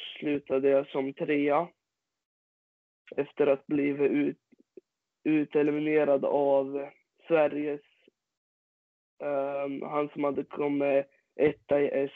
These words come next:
M året innan. Och han trodde själv att han hade förlorat den rundan, men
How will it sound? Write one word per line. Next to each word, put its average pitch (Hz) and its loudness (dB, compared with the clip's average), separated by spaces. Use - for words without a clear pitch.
M 135 -2
året 139 -2
innan. 139 0
Och 147 2
han 143 2
trodde 143 0
själv 143 2
att 143 -4
han 135 -4
hade 139 -4
förlorat 147 -2
den 143 0
rundan, 143 0
men 143 -2